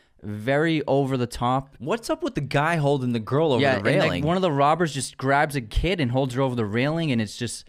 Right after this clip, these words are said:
Speaker 2: I
Speaker 1: and
Speaker 2: think we were watching this with, with two other people. We were all like, "Why, why is that guy doing
Speaker 1: Yeah,
Speaker 2: that?"
Speaker 1: like, why aren't
Speaker 2: <laughs>
Speaker 1: you just running away?
Speaker 2: <laughs>
Speaker 1: And it was just, uh, I was, it was just very confusing. And then,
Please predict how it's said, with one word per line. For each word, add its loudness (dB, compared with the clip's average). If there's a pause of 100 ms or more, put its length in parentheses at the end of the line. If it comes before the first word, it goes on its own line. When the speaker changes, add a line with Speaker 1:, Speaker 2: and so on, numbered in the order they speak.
(340)
Speaker 2:
I 2
Speaker 1:
and 2
Speaker 2:
think 0
we 4
were 4
watching 2
this -4
with, -4
with -4
two -2
other 0
people. -4
We -2
were 2
all 2
like, 0
"Why, -8
why -2
is 0
that 0
guy 2
doing 4
Speaker 1:
Yeah, 4
Speaker 2:
that?" 0
Speaker 1:
like, 2
why 4
aren't 2
Speaker 2:
<laughs> -4
Speaker 1:
you -6
just -2
running 0
away? 2
Speaker 2:
<laughs> -6
Speaker 1:
And 2
it 2
was 0
just, -2
uh, 4
I 2
was, 0
it -8
was 0
just -8
very 0
confusing. -2
And 0
then, -2